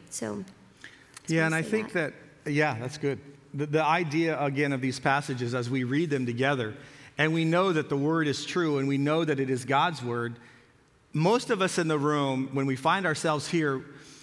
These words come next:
Speaker 2: w-, we really wanna say, "But that's not my story." And I, and I want you to really try your very best to not do that.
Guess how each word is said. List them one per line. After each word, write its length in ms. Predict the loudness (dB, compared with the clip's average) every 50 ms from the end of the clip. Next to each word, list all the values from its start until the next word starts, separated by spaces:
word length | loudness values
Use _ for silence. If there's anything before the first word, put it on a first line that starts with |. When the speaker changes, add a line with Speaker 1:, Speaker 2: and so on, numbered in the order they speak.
| -20 -20 -20 _ _ _ -20 -20 -20 -20 -16 -12
Speaker 2:
w-, 300 | -8 -6 -4 -4 -4 -6 -10 -20 -20 -20 _ _ -6
we 180 | -2 0 0 2
really 300 | 2 2 2 0 2 2
wanna 260 | 2 2 2 2 2
say, 460 | 0 0 0 0 2 2 2 0 0
"But 360 | -2 0 2 2 2 2 2 -4 -10 -20 -20 -20 -12 -4 0
that's 260 | 0 0 0 0 -2
not 220 | -2 -2 -2 -2
my 180 | -2 -2 -2 -2
story." 460 | -4 -6 -6 -6 -6 -8 -10 -12 -16 -20 -20 -18 _ -10
And 120 | -2 2
I, 140 | 2 4 4
and 80 | 4 2
I 160 | 2 2 2
want 260 | 2 2 0 0 0
you 60 | 0 0
to 80 | 0
really 460 | 0 2 2 2 2 0 0 -2 -4
try 680 | -4 -6 -8 -6 -2 0 2 2 4 4 2 2 2 0
your 260 | 0 0 0 0 0
very 380 | 2 2 2 2 2 2 0
best 720 | -2 -2 0 2 2 4 2 2 -2 -6 -8 -10 -12 -16 -20 -20 -20 -20 -20 -20 -20 -20 -20 _ _ 0
to 120 | 2 2
not 480 | 4 4 4 4 6 4 4 2 0 0
do 160 | 0 0 2
that. 220 | 2 0 0 -2